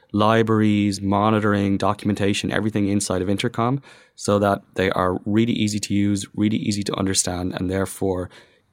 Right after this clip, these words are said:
easy to make new software with quickly. I guess one of the other things about it is we talk a lot in the industry these days about how talent is scarce. I read this fantastic, I think it was, like, U S government study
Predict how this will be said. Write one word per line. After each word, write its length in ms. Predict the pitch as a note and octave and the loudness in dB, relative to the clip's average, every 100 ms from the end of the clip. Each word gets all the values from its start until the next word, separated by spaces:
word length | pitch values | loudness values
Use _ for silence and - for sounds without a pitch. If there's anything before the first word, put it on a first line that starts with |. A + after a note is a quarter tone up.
| _ | _
easy 340 | A2 G#2+ G#2+ G2+ | -8 -2 0 0
to 560 | - G#2+ G2+ G2 F#2+ - _ | 0 2 2 0 -4 -10 _
make 480 | F#2+ G2 G#2 - - _ - | -2 0 0 -6 -20 _ -6
new 180 | G#2+ G#2+ | 0 2
software 540 | - F#2+ G2 - G2+ | 2 -2 -2 0 2
with 220 | G2 F#2 | 2 -2
quickly. 400 | - A2 C#3 E3+ - _ - | -4 -4 -2 -2 -4 _ -2
I 80 | G#2+ | 2
guess 260 | A#2+ A#2+ - | 2 2 -2
one 260 | A#2+ A#2+ B2+ | 0 4 4
of 80 | |
the 120 | A2+ B2+ | 4 4
other 160 | D3 | 4
things 280 | C#3 A2+ G#2+ | 4 2 2
about 300 | G2 G2+ G#2 | 2 0 2
it 100 | G2+ | 0
is 240 | G2 F#2+ - - - _ _ - | -2 -4 -8 -20 -20 _ _ -6
we 160 | A2+ | -4
talk 260 | A2 B2+ B2+ | 2 2 4
a 60 | A2+ | 4
lot 280 | A2+ A2 _ | 4 2 _
in 640 | G#2 G2+ G2 G2 G2 G2 | 0 2 2 2 2 0
the 120 | - A#2 | 2 2
industry 320 | B2 - G2 | 2 0 0
these 200 | G#2 G2 | 0 0
days 240 | F#2+ F#2+ | 0 0
about 220 | G2 F#2 | 0 -2
how 320 | F#2+ G2 F2 - - | -2 -4 -4 -8 -4
talent 400 | - G#2 G2 F#2+ | 0 0 0 0
is 120 | F2+ | -2
scarce. 460 | - F#2+ F2 - - G#2 | 0 -2 -2 -4 -2 0
I 80 | |
read 320 | G2 G2+ G2+ G2 | 2 2 0 0
this 180 | G2 | -2
fantastic, 840 | - G#2 G2+ - A2 A2 G2+ F#2+ - _ - - _ _ _ | -2 -2 -2 0 0 0 -4 -4 -8 _ -20 -20 _ _ _
I 60 | A2 | -6
think 240 | A#2 C3+ | 0 0
it 40 | B2 | 2
was, 140 | A2 | 0
like, 220 | A2 G#2 | -2 -4
U 320 | A2+ A2+ B2 - | -4 0 0 0
S 380 | A#2 A2+ - - | -2 -2 -2 -2
government 460 | A#2 A#2+ A#2 G#2+ | 0 2 2 2
study 460 | - G#2+ G#2+ G#2+ | 0 0 2 2